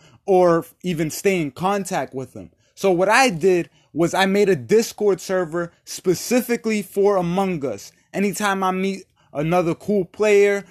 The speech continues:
or someone that I really enjoyed connecting with, I'll add them to the Discord server, and we can always play whenever I want, whenever they want, and we can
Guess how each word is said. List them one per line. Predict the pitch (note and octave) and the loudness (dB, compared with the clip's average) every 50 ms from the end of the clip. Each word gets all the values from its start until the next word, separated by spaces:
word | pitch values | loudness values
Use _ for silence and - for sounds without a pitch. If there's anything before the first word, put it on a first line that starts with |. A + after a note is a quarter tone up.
| - _ - | -20 _ -10
or | B2+ D3 | -10 -8
someone | - - G#3 G3+ G3 F#3+ F#3+ F#3+ | -4 -2 -2 0 0 0 -2 -2
that | F#3 F#3 F3+ | -2 0 2
I | E3+ E3 | 2 0
really | D#3+ C#3+ D#3+ G#3 G3+ G3 F#3+ F#3+ | 0 0 0 0 0 0 0 -2
enjoyed | F3+ E3+ C3+ E3 G3 F#3+ F3+ E3 _ | -4 -4 0 0 0 0 0 -2 _
connecting | - F3 F3+ F#3+ G3+ F#3+ G3 - G3 F#3+ G3 | -10 -8 -4 -2 -4 -4 -4 -6 -6 -4 -2
with, | G3+ G3 - - _ _ _ _ _ _ - | -2 -2 -4 -6 _ _ _ _ _ _ -2
I'll | C#3+ D#3 D3 - | 0 0 0 2
add | E3 F3+ G3 G3 D#3 | 2 2 2 2 2
them | F3+ G3 F#3+ E3 | -2 -4 -4 -4
to | - G3 E3 | -6 -6 -6
the | E3 | -6
Discord | C#3 C3+ F#3 F#3+ F3+ - - - F3 F3+ F3+ E3 | -2 0 0 0 0 -2 -8 -4 -2 -2 -2 -4
server, | - - F3+ F3+ F3 E3+ D3 F3 F3+ F3+ - _ _ _ _ _ _ _ - | -6 -4 -2 -2 -2 -2 -4 -6 -8 -8 -10 _ _ _ _ _ _ _ -6
and | D#3+ E3+ E3 E3+ | -2 -2 0 0
we | G3+ F3 | 0 -2
can | - F3+ D#3 - - - | -2 -6 -8 -8 -4 0
always | G3 G3 G3 F#3+ F#3 F#3+ F3+ F3 - | 2 4 4 4 4 4 2 2 0
play | _ _ - F#3 F3+ E3+ | _ _ -2 0 0 0
whenever | D#3 D#3 D#3+ D#3+ D#3+ D3+ B2 C#3 D#3 | 0 -2 -2 -2 -2 -2 -2 -2 -2
I | F3 G3 G#3+ G#3+ | 0 2 2 2
want, | G3 G3 G3+ G3+ G3+ F#3+ E3+ - - _ _ | 2 0 -2 -2 -2 -4 -6 -10 -16 _ _
whenever | - C3+ D3+ D#3 D#3+ D#3+ C3+ D3+ D#3 | -8 -6 -4 -2 -2 -2 -2 -4 -2
they | D3+ F#3 G3 G3 | 0 2 4 4
want, | F#3+ F3 F#3+ F#3+ F#3+ F#3+ E3+ D3 _ _ _ _ | 4 2 0 -2 0 -2 -2 -4 _ _ _ _
and | - D3+ D#3 | -8 -4 -4
we | D#3+ D#3 | -4 -4
can | - D3 D3 | -4 -8 -12